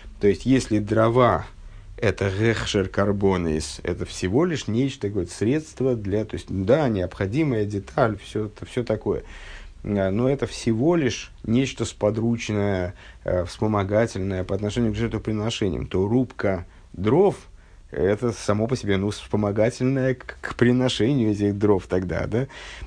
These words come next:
«Эс эс блойс от тофель цум микер» — это всего лишь второстепенное по отношению к главному, дим-, диакрова, сакарбон, сальгабей, мизбех. То есть, ну, э, к приношению. Нет, Ребе не,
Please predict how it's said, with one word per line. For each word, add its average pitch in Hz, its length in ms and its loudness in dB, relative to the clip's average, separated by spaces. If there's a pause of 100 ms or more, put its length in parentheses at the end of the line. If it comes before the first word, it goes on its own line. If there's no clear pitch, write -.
(100)
«Эс 110 280 4
эс 110 100 -2
блойс 156 320 2
от 113 180 2
тофель 139 340 4
цум 131 220 -2
микер» — 151 280 2
это 101 140 0
всего 110 220 -2
лишь 117 100 0
второстепенное 120 720 0
по 117 100 -2
отношению 120 420 0
к 120 40 -2
главному, 120 600 2
дим-, 98 280 0
диакрова, 107 560 2
сакарбон, 113 520 -2
сальгабей, 104 440 0
мизбех. 110 460 0
То - 100 -10
есть, - 160 -14
ну, - 160 -8 (420)
э, 98 160 2
к - 100 -12
приношению. 107 840 2 (400)
Нет, 92 260 2
Ребе 95 240 2
не, 95 340 2